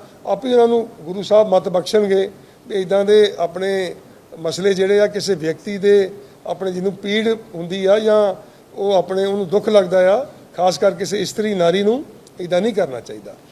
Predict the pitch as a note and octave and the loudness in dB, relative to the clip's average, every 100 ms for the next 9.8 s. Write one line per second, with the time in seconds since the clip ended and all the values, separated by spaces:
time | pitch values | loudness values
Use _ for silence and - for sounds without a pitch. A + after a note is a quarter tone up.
0 | - - - - F3+ F#3+ F#3 G3+ G#3 G#3+ | -20 -20 -20 -6 0 0 0 -2 0 0
1 | A#3 - - F3+ F#3+ F#3+ A3 D4 - - | 0 -6 -6 -6 -4 0 2 2 -4 -20
2 | - F3+ F3+ G3+ G3 F3+ - F#3+ G#3 G#3 | -10 -4 -2 0 -2 -2 2 4 4 4
3 | G3 C#3 - - - F#3 F#3 A3 G#3+ - | 0 -2 -10 -20 -10 -8 -2 2 2 2
4 | G#3+ A3 - B3 G#3+ C3+ - - - G#3 | 2 2 0 0 0 0 -8 -20 -8 -6
5 | G3 G#3 A#3 A3+ G#3+ F#3+ F3+ C3+ - - | -4 -2 -2 0 2 2 0 -2 -8 -20
6 | - F#3+ F#3 G3+ A3+ A3 G3+ F3+ E3+ D3+ | -6 0 2 2 2 0 -2 -2 -2 0
7 | F3+ - A3+ - A#3 F3 E3 C#3+ - - | 0 2 2 2 0 0 0 -6 -12 -20
8 | - - A3+ G#3+ G#3 A3 F#3+ G3 A3 B3 | -12 -6 2 4 4 4 2 2 4 4
9 | C4 G#3+ F3 D#3+ C3 D3 C3+ C3 | 4 2 0 -4 -6 -8 -8 -12